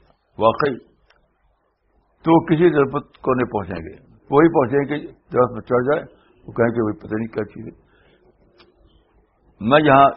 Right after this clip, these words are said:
یہ عرض کروں گا کہ ماڈرن سائنس سے پہلے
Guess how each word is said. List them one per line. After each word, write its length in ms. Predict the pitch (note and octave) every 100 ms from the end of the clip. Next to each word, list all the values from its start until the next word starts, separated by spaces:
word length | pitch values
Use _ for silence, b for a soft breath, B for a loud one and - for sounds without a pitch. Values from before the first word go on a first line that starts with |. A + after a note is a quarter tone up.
| -
یہ 140 | A2
عرض 160 | A2+ -
کروں 200 | A#2+ C3
گا 120 | E2 - _ _ _ _ _ _ _ _ _ _ _ _ _ _ -
کہ 120 | C3 B2+
ماڈرن 680 | - F2+ G2 A2 B2+ C#3 A#2+ -
سائنس 280 | F#2 B2+
سے 240 | - F#2+ -
پہلے 380 | D2+ G#2+ F2